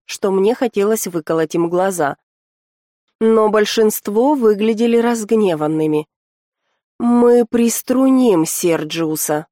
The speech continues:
сказала я тихо, — «и его ближайших союзников».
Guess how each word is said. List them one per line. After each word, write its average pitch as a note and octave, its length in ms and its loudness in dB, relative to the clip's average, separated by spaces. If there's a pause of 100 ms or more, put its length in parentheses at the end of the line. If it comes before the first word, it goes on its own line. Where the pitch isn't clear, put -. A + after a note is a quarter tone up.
сказала D#3+ 560 -6
я D#3 200 -2
тихо, — D#3+ 440 -8 (300)
«и D#4 60 2
его D4 380 2
ближайших F#3 800 -2
союзников». D#3 1080 -4